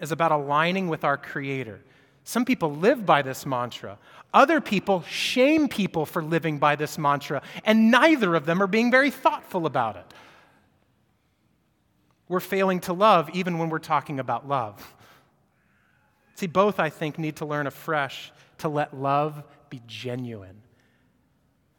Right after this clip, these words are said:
Love is not love. Human love is not simply an irrefutable reason unto itself, according to the Bible. Love is really complex.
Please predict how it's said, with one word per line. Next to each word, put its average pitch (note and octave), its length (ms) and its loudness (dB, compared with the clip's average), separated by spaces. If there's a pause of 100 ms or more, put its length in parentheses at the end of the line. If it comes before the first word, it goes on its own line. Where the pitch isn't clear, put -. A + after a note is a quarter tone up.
(120)
Love F3+ 420 2
is D3+ 220 -8
not D3 340 -2
love. B2 160 -4
Human A3 500 0
love E3+ 220 4
is D#3+ 100 -4
not D#3 200 -2
simply G#3+ 580 -2
an C#3+ 220 -4
irrefutable G#3 1000 0
reason F#3+ 540 -4 (140)
unto G3+ 420 -2
itself, G#3+ 560 -2
according D3 400 -4
to D3 100 -16
the C3+ 60 -10
Bible. A#2 380 -8 (260)
Love G#3+ 300 4
is D#3+ 160 -2
really D3+ 340 -2
complex. G#3+ 800 0